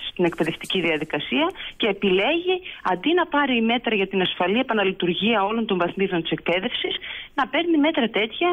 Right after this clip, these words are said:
που ουσιαστικά δημιουργεί μεγαλύτερα εμπόδια και στο να μπουν τα παιδιά στο πανεπιστήμιο και να ολοκληρώσουν τις σπουδές τους.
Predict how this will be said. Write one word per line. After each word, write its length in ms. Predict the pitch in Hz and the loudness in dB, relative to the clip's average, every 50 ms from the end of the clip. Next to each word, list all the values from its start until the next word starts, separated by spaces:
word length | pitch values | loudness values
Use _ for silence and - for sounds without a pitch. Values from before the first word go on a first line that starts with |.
| 403 - | 0 -2
που 80 | - 294 | -2 -2
ουσιαστικά 360 | 254 - 233 - - - - 370 392 - - 285 | -2 0 -2 -4 -4 -2 0 2 2 2 0 0
δημιουργεί 320 | - 277 269 277 294 320 370 | 2 4 4 4 4 4 2
μεγαλύτερα 440 | 359 349 - 339 349 349 392 359 339 | 2 2 2 0 0 0 2 2 2
εμπόδια 580 | 294 240 311 339 - 262 - 190 156 139 127 - - - - - _ | 0 0 0 0 0 2 2 0 0 0 -2 -4 -10 -20 -20 -14 _
και 120 | - 302 320 311 | -2 -2 0 0
στο 120 | - 320 302 | 0 0 2
να 420 | 269 254 247 233 220 214 202 190 | 2 2 2 2 2 0 0 -2
μπουν 400 | 185 180 180 226 277 285 254 233 | -4 -4 -2 0 2 2 2 2
τα 100 | - 226 | 0 0
παιδιά 280 | - 196 185 185 202 208 | -2 -2 0 0 -2 -4
στο 100 | - - | -2 -2
πανεπιστήμιο 480 | 196 175 170 - - - - 370 349 | -2 0 0 -2 -4 0 0 2 2
και 120 | 339 339 339 | 2 2 2
να 100 | 330 320 | 2 2
ολοκληρώσουν 720 | 294 254 262 - 208 208 208 240 254 - - 240 240 226 | 2 0 0 0 0 2 2 0 0 -2 -2 -4 -4 -4
τις 80 | 233 - | -4 -4
σπουδές 400 | - - 196 196 180 156 - - | -4 -2 0 0 0 0 -2 -4
τους. 140 | - 127 | -8 -10